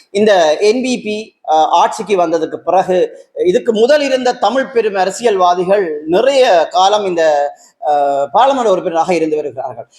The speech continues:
ஆனால் இப்படியான ஒரு,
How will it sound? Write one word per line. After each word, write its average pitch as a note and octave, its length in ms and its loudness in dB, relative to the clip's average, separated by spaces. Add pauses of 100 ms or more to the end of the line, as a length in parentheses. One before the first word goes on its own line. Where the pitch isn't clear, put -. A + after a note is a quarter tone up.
(140)
ஆனால் G#3+ 440 2 (880)
இப்படியான C#4 640 2
ஒரு, G#3+ 220 4